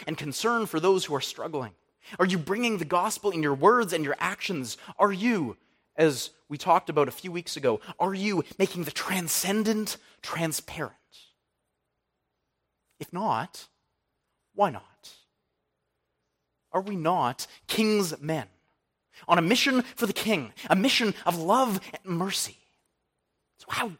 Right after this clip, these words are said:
dare you do anything else? How dare you do anything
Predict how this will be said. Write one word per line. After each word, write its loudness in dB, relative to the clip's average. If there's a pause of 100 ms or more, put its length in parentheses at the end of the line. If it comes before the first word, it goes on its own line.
dare -4
you -2
do 4
anything 0
else? -8 (1000)
How -16 (120)
dare -8
you -6 (180)
do -6 (100)
anything -2